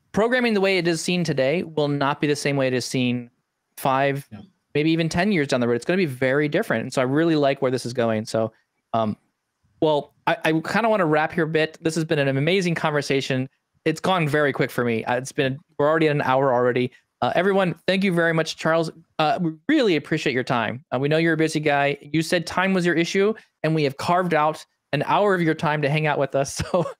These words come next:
Speaker 1: thank you so much for doing that with us. Um, we really
Speaker 2: Yeah.
Speaker 1: appreciate it. And maybe,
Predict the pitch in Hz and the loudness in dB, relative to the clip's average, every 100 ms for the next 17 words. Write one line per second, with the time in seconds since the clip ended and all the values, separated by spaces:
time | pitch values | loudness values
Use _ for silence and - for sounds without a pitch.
0 | _ - - 202 202 185 170 160 151 - | _ -10 -8 -4 -4 0 0 0 -2 -4
1 | 143 135 131 127 131 127 127 139 - _ | -2 -2 0 0 0 0 -2 -2 -10 _
2 | _ _ - 135 127 131 _ _ _ - | _ _ -2 -2 -2 -6 _ _ _ -4
3 | 147 143 165 160 147 147 143 135 131 - | 0 2 2 2 0 -2 0 0 0 0
4 | 151 190 | 0 0